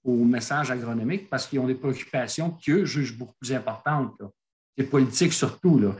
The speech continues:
économique, puis ils reçoivent des visites, des, des représentations de groupes de pression qui vont pas dans le sens de, d'une meilleure santé des sols. Là, c'est en train de changer un peu, là, mais on a encore beaucoup, beaucoup, beaucoup de chemin à faire. Moi, je suis pas,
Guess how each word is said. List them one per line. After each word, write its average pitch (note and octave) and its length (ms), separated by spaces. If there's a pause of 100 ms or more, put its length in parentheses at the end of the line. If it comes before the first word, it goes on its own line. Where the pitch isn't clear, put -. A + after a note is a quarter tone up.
(220)
économique, C#3 580
puis A#2+ 100
ils A2 40
reçoivent D3+ 300
des C3 200
visites, C#3 460
des, B2 240
des B2 100
représentations C3+ 760
de C3+ 120
groupes C3+ 220
de C3+ 80
pression B2 460
qui C#3 120
vont A#2+ 160
pas G3 160
dans F#3+ 100
le D3+ 60
sens C3+ 340
de, A2+ 200 (480)
d'une A#2+ 140
meilleure B2 200
santé A#2 240
des A2 140
sols. B2 200
Là, A3 100
c'est - 220
en D3 80
train F#3 120
de F#3 60
changer D#3 300
un C#3 120
peu, B3 200
là, G#3 120
mais B2 280 (360)
on B2 160
a D3 80 (160)
encore D3 300
beaucoup, D3+ 320
beaucoup, C3 320
beaucoup C3+ 340
de B2 120
chemin A#2+ 260
à G#2 40
faire. D3+ 240
Moi, C3+ 140
je C#3+ 60
suis - 120
pas, C3+ 180